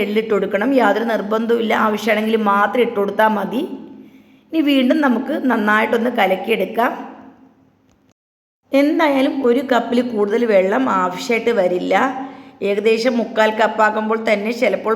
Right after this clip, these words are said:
മതിയായിരിക്കും. ഇനി നമുക്കിതിനാവശ്യമുള്ള ഓയിൽ ചൂടാക്കിയെടുക്കാം. ഈ പൊരിയപ്പം നന്നായിട്ട് മുങ്ങിക്കിടക്കുന്ന പാകത്തിന് തന്നെ എണ്ണ ഒഴിച്ചു കൊടുക്കണം. ഞാനിപ്പോൾ ചെറിയൊരു ബൗളിലോട്ട്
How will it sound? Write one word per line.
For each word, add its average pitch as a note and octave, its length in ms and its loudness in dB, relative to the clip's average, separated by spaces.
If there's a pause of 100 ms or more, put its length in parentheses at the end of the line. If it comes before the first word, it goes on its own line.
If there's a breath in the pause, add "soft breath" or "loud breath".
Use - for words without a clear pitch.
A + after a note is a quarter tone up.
(100)
മതിയായിരിക്കും. G3+ 680 0 (560 loud breath)
ഇനി E4 120 0 (120)
നമുക്കിതിനാവശ്യമുള്ള B3 1120 2 (180)
ഓയിൽ G#3+ 280 2
ചൂടാക്കിയെടുക്കാം. F#3+ 760 -2 (540 loud breath)
ഈ - 20 0 (140)
പൊരിയപ്പം B3 540 2 (100)
നന്നായിട്ട് A#3 460 0
മുങ്ങിക്കിടക്കുന്ന A3+ 640 -2 (160)
പാകത്തിന് G#3+ 440 2 (100)
തന്നെ G3 280 -2 (640)
എണ്ണ G#3+ 180 2 (120)
ഒഴിച്ചു F#3+ 320 -2
കൊടുക്കണം. G#3 400 0 (400 loud breath)
ഞാനിപ്പോൾ D#4+ 320 0 (100)
ചെറിയൊരു C4 480 2
ബൗളിലോട്ട് G#3+ 560 2